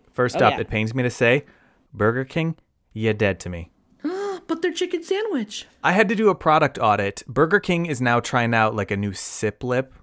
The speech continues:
Speaker 1: sip lid on
Speaker 2: Oh,
Speaker 1: their
Speaker 2: okay.
Speaker 1: cups.
Speaker 2: Yes.
Speaker 1: Uh, so I had to go and make sure that the signage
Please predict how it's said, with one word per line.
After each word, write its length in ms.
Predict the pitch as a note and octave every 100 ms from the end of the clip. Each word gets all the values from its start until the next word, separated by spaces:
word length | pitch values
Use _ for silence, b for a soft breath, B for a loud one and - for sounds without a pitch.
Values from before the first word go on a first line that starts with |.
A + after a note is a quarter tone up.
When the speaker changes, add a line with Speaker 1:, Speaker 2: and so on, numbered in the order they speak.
| _ _
Speaker 1:
sip 420 | - - C#3 - -
lid 680 | G#2 G#2 G#2+ A#2+ D3 F#3 G#3 _ _ _ _ -
on 240 | D3+ A#2
Speaker 2:
Oh, 80 | C#4
Speaker 1:
their 380 | A2+ G#2 G#2 - _ -
Speaker 2:
okay. 220 | A3+ F#3+
Speaker 1:
cups. 460 | E3 - - - - _ -
Speaker 2:
Yes. 280 | E3 - -
Speaker 1:
Uh, 260 | A2+ A#2 -
so 180 | D#3+
I 60 | C3+
had 140 | D#3+
to 80 | C3+
go 160 | C3+ B2+
and 100 | B2
make 160 | A#2+ -
sure 200 | B2+ A2+
that 260 | G#2+ -
the 80 | G2+
signage 880 | - G2 F#2+ G#2+ A2 A2 A2 -